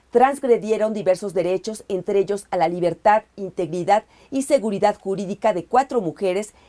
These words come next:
y trece hombres, además de que once de estas personas sufrieron violencia sexual. Y en otros temas, la C N D H y la Comisión Estatal de Derechos Humanos Jalisco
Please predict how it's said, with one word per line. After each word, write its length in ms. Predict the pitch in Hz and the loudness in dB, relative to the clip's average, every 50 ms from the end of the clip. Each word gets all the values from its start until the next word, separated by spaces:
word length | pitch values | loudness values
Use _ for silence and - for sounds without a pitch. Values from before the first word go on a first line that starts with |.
| _ - | _ -12
y 100 | - 185 | -12 -8
trece 460 | - - 220 208 214 202 - 208 185 | -4 -2 -2 -2 -2 -2 0 2 2
hombres, 480 | 180 185 190 185 165 185 208 226 - _ _ - - - | 2 2 2 -2 -2 -4 -4 -6 -8 _ _ -20 -20 -8
además 420 | - 165 165 175 175 185 202 190 208 | -2 0 0 0 2 0 0 0 -2
de 100 | 196 - | -2 -2
que 200 | - 170 - - | -2 -4 -2 0
once 360 | 220 226 233 233 - 240 202 | 2 2 2 2 0 -2 -2
de 120 | 180 180 190 | 0 0 -2
estas 260 | 185 - 208 185 - | -2 -4 -6 -8 -6
personas 560 | - 165 160 - 202 196 196 208 220 - - _ _ _ | -8 -8 -6 -4 -4 -2 0 -2 -2 -4 -6 _ _ _
sufrieron 720 | - - - 262 226 - 220 208 185 170 170 175 180 185 - _ - | -12 -6 -6 -6 -4 -2 0 2 2 2 2 0 -2 -4 -8 _ -10
violencia 500 | 160 180 175 160 151 151 147 147 175 160 | -2 0 0 2 2 0 -6 -6 -8 -8
sexual. 400 | - 156 - - - 131 120 - _ _ _ _ _ - _ _ - _ _ _ _ _ _ _ _ _ _ _ _ _ _ _ - | -8 -10 -12 -10 -10 -10 -10 -10 _ _ _ _ _ -20 _ _ -20 _ _ _ _ _ _ _ _ _ _ _ _ _ _ _ -4
Y 60 | 262 | 0
en 100 | 277 277 | 2 2
otros 300 | 339 330 339 311 269 - | 2 2 0 -2 -2 0
temas, 300 | 269 262 247 254 269 269 | 0 0 2 0 0 0
la 100 | 226 190 | 0 -2
C 120 | - - | 0 0
N 140 | 214 220 214 | -2 0 0
D 140 | 202 202 208 | 2 4 4
H 240 | 208 226 220 226 247 | 4 4 2 0 -4
y 60 | 226 | -2
la 140 | 190 170 - | -2 -2 -2
Comisión 360 | 190 170 175 170 - 226 208 | -4 -6 -4 -4 -2 -2 -2
Estatal 400 | 226 226 - 165 - - 190 196 | -2 -2 -2 -2 0 0 0 0
de 80 | 190 180 | 0 0
Derechos 420 | 160 165 180 185 180 208 - - | 0 0 -2 -2 -6 -8 -8 -8
Humanos 380 | 180 170 180 190 190 190 185 - | -6 -4 -2 -2 -2 -4 -6 -4
Jalisco 600 | - 143 156 175 202 196 - - - 208 202 | -4 -4 -2 -2 -4 -6 -6 -6 -4 -4 -4